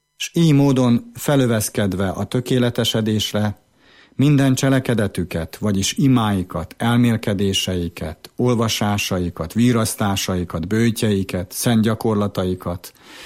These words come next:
kezük munkáját, mind a külső, mind a belső ember igyekezetét arra a célra állítsák be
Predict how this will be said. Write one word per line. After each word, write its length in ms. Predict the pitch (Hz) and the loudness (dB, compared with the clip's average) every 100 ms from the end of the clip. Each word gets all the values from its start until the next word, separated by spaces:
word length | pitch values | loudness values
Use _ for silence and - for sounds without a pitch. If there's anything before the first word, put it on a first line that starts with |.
| - - | -18 -2
kezük 360 | 151 139 135 | 0 0 0
munkáját, 760 | 143 139 135 101 92 85 82 - | 2 2 2 -2 -2 -2 -4 0
mind 200 | 123 120 | 2 2
a 120 | 110 | 0
külső, 460 | 147 147 135 127 | 0 0 0 2
mind 200 | 117 110 | 2 2
a 80 | 101 | 2
belső 440 | 101 131 131 - 113 | 0 2 0 0 0
ember 320 | 113 107 104 | 2 2 0
igyekezetét 840 | 131 127 110 110 110 - 101 90 | 0 0 0 -2 -2 -2 -4 -4
arra 300 | - 127 143 | -2 0 0
a 100 | 131 | 0
célra 360 | 127 131 131 131 | 0 0 0 0
állítsák 680 | 131 127 123 120 120 113 110 | 0 0 0 -2 -2 0 0
be 280 | 101 98 | -2 -4